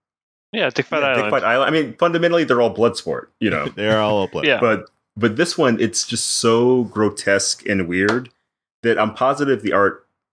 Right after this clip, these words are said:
Speaker 2: is probably not gonna be a hit, but there's, like, a lot of artistry to it as well, I feel.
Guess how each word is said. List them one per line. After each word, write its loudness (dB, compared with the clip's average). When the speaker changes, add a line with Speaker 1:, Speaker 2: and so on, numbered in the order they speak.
Speaker 2:
is -2
probably -2
not 0
gonna -4
be -4
a -4
hit, -6
but 0
there's, 0
like, -4
a 2
lot 2
of -2
artistry -2
to -4
it 0
as -8
well, 0
I -2
feel. -2